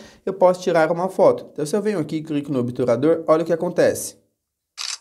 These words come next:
Uma foto foi tirada. E se eu inverto aqui para a câmera traseira e clico aqui, ó, também,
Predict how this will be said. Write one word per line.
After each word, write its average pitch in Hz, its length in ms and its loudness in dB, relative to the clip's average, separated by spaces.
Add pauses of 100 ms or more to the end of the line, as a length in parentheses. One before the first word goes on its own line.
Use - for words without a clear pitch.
(300)
Uma 156 280 4
foto 147 320 4
foi 156 100 -2
tirada. 139 580 -2
E 127 80 -10
se - 160 -6
eu 117 60 -2
inverto 113 440 -2
aqui 123 140 -12
para 113 180 -2
a 117 40 -8
câmera 120 320 0
traseira 170 640 0 (260)
e 143 120 -4
clico 127 280 -4
aqui, 160 240 -2
ó, 135 140 6 (300)
também, 170 400 0